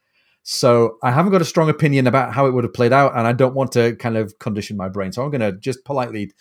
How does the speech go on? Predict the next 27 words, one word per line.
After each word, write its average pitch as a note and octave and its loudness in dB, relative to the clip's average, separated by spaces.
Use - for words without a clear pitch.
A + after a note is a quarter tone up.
take - -12
the, - -20
take G#2+ -6
the F#2 -18
fifth - -12
on A2 -8
that A2 -12
part G2 -10
of F#2 -14
the F#2+ -18
question. F2+ -14
And D#3 0
where E3+ -2
would A3+ -4
you A#3 0
have G#3+ 2
liked G3+ -2
to G#3 -2
have F#3+ -2
seen G3+ -4
the F3 -4
canon F3 -4
go G#3 2
after E3 -6
the D#3+ -6
twentieth F#3+ -2
novel? F3+ 0